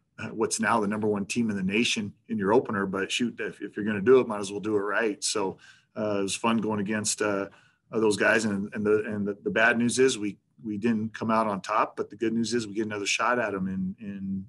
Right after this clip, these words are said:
a couple weeks. So, uh, that's what, that's what we're looking, looking forward to. Um, with that, we're on to, uh,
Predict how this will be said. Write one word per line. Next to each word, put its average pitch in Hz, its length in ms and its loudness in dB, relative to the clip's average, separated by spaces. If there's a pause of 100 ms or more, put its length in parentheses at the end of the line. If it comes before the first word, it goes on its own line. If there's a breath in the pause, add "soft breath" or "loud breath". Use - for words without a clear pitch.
(160)
a - 40 -20
couple 104 200 -4
weeks. 107 280 0
So, 98 320 -2 (500 loud breath)
uh, 110 300 2 (340)
that's 117 220 0
what, 107 240 0
that's 120 200 0
what 113 100 -2
we're 107 80 0
looking, 110 520 0 (100)
looking 104 300 -2
forward 110 380 -2
to. 95 260 -2 (140)
Um, 104 340 -12 (600 soft breath)
with 135 220 6
that, 127 240 6
we're 117 160 4
on 120 240 6
to, 117 340 2
uh, 98 240 -4